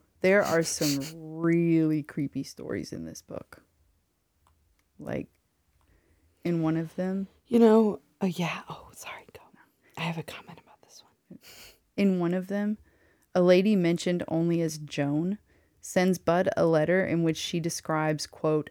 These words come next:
Speaker 1: "a virtual lifetime of anomalous events involving herself and her family members, strange figures in her room,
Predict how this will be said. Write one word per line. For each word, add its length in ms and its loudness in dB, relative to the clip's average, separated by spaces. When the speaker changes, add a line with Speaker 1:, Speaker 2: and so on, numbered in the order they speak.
Speaker 1:
"a 80 -2
virtual 640 -2
lifetime 800 -2
of 140 -4
anomalous 720 -2
events 720 -4
involving 580 -4
herself 720 -4
and 140 -6
her 160 -14
family 500 -4
members, 680 -14
strange 560 0
figures 580 -2
in 160 0
her 220 -8
room, 560 -8